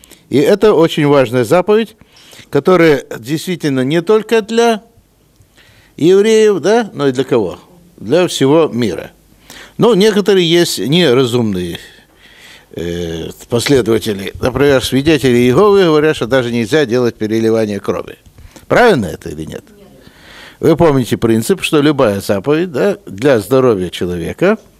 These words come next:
может быть отменена. Тем более о переливании крови ничего не говорится,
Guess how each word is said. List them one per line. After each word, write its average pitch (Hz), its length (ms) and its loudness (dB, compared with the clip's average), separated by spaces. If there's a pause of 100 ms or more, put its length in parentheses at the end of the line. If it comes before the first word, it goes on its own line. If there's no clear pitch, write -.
(380)
может 151 280 2
быть 147 140 0
отменена. 143 480 0
Тем 147 180 0
более 156 200 2
о - 20 0
переливании 135 600 2
крови 104 340 0
ничего 98 320 -4
не 90 160 -4
говорится, 95 560 -6